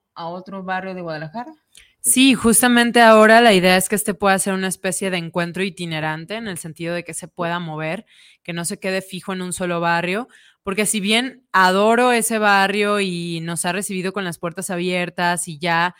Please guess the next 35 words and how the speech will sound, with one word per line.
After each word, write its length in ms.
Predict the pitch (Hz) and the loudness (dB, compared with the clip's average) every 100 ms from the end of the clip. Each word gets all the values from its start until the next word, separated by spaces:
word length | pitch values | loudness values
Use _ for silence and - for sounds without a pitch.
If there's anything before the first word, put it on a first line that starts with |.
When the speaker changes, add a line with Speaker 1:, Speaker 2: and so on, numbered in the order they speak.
| _ _ _ | _ _ _
Speaker 2:
lo 140 | 175 185 | -6 -4
siento 300 | 208 202 226 | -2 -4 -6
como 200 | 196 175 | -6 -4
mío, 360 | 214 247 240 | -2 0 -2
porque 180 | 214 190 | -4 -4
además 240 | 170 175 - | -4 -4 -4
toda 160 | 208 | -2
la 80 | 180 | -2
vida 220 | 175 185 | -2 -4
me 100 | 180 | -4
he 40 | 165 | -4
vinculado 460 | 175 165 156 160 | -6 -6 -4 -4
con 140 | 160 160 | -6 -10
ese 160 | 180 | -4
barrio 300 | 196 208 185 | -2 -2 -2
de 60 | 180 | -4
diversas 420 | 160 160 156 170 | -6 -8 -8 -10
maneras, 500 | 185 196 180 180 240 _ _ _ _ _ _ | -10 -8 -8 -8 -12 _ _ _ _ _ _
pues 200 | 220 220 | -6 -4
también 300 | 233 226 247 | -4 -4 -4
hay 160 | 311 254 | -2 -4
otras 260 | 233 240 | -4 -6
zonas 300 | 233 220 240 | -6 -8 -10
que 120 | - 185 | -10 -8
requieren 580 | 175 - 196 220 247 | -8 -8 -6 -6 -6
este 240 | 220 196 196 | -8 -8 -12
tipo 400 | 202 185 202 208 | -12 -12 -8 -6
de, 560 | 185 165 151 147 - - | -4 -4 -6 -10 -12 -10
de 120 | 165 | -10
oportunidad, 800 | 160 165 170 170 165 170 190 214 | -8 -10 -10 -10 -4 -2 -2 -2
de, 200 | 190 156 | -6 -6
de 100 | 165 | -10
espacio, 600 | 156 - 185 185 - 196 | -10 -4 -2 -2 -4 -6
¿no? 220 | 185 185 | -6 -6
De, 320 | 208 165 156 | -6 -6 -8